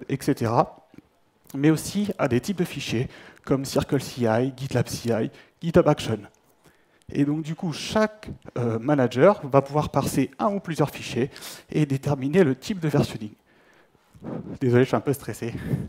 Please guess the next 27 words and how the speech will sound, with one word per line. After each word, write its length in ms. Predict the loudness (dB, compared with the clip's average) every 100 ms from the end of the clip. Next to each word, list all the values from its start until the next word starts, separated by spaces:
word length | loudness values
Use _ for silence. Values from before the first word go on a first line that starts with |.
| -14 -20 -20 -20 -20 -20 _ _ _ -18 -18 -18 _ -20 -20 -20 2
Non, 180 | 12 12
ça 140 | 12 10
se 60 |
voit 120 | 8
pas 120 | 8 4
du 100 | 4
tout. 180 | -2 -2 -2
Allez, 280 | 2 4 2
je, 880 | -2 -12 -12 -12 -14 -16 -16 -8 4
reset 240 | 8 8
mental, 440 | 8 6 10 8 8
on 80 | 4
est 80 | 6
parti. 320 | 4 2 -4 -4 -8 -10 0 6
Ok, 180 | 10
et 180 | 10 10
donc 160 | 6 4
du 120 | -2
coup, 220 | 2 2 2 -6
chaque, 520 | 0 4 4 2 -10 -4 -2
euh, 240 | 0 0
manager 500 | 4 6 6 8 8 8
a 60 |
un 80 | 0
type 160 | 2 2
de 80 |
versionning. 420 | 6 4 4 -4